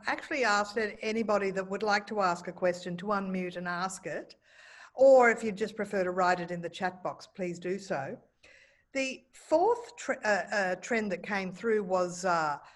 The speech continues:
music, you know, music to, to my ears, is that, uh, the next trend is they, the appetite for upskilling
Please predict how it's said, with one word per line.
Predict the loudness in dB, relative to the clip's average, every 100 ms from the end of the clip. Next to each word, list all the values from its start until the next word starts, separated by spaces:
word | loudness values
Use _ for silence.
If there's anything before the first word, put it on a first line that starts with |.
| -20 _ _ _ _ _ _ _
music, | -4 0 0 -2 -4 -8 -20 _ _ _ -6
you |
know, | -4 -2
music | -2 -2 -4 -8
to, | -4 -2 -4
to | -6
my | 0 2 2 2
ears, | 0 0 0 -4 -16 _
is | -2 2
that, | 2 2 -4 -2
uh, | -2
the | 2
next | 2 0 -2
trend | 0 0 2
is | -2 -2
they, | 2 2 0 -10 -4
the | 2
appetite | 2 0 -2 0 0
for | 0
upskilling | -4 -2 -10 -6 -2 0 -2